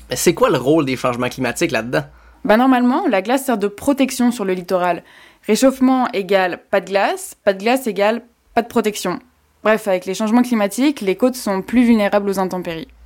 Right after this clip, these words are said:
Speaker 1: Bon, je suis pas un grand fan de l'hiver, mais pas à ce point-là quand même, là.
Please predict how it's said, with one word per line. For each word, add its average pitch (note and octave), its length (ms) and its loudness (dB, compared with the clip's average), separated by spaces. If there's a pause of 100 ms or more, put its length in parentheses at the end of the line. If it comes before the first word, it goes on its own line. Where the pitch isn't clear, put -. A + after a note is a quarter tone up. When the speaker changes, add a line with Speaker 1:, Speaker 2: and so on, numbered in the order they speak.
Speaker 1:
Bon, - 60 -12 (100)
je - 120 -8
suis - 100 -10
pas F3+ 200 4
un B2 40 0
grand A#2+ 540 0
fan D3 260 -2
de B2+ 60 -4
l'hiver, B2+ 500 -2 (800)
mais - 80 -14
pas C3+ 160 -2
à - 20 -6
ce - 60 -8
point-là B2+ 320 2
quand A#2+ 160 -2
même, A#2+ 220 -8
là. - 80 -16